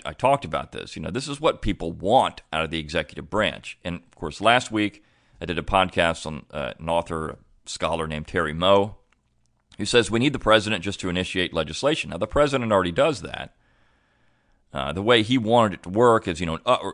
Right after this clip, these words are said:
uh, you know, up or down, yes or no vote as the president submits legislation to Congress, they vote on it without any amendments or riders, and this would just be essentially executive government, which we already have. But I, and in some ways, I think this is what people want.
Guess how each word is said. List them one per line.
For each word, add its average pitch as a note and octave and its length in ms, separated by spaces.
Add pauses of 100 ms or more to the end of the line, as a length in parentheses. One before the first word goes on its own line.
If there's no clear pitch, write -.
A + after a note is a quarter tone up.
uh, E2+ 160
you E2+ 80
know, D2+ 180
up A#2 180
or G#2 80
down, E2+ 280
yes B2 240
or A2+ 80
no G2+ 140
vote D#2+ 460 (400)
as E2+ 200
the - 80
president F2+ 560 (460)
submits G#2 340
legislation F#2+ 520
to D#2 80
Congress, F2 400
they D#2 100
vote G2 260
on G2 140
it - 60
without E2 240
any F2 180
amendments E2+ 420
or C2 60
riders, D#2 540
and C#2 80
this F2 160
would E2+ 80
just F2+ 200
be F2 160
essentially B2+ 460
executive E2+ 480
government, A2+ 380
which A#2 180
we D#3 80
already C#3 220
have. C#3 420 (2000)
But A2+ 160
I, G#2+ 320
and A2+ 120
in A2+ 60
some E3+ 200
ways, C#3 220
I A2+ 80
think B2 180
this C#3+ 160
is B2+ 80
what A#2+ 180
people D#2+ 300
want. B2 460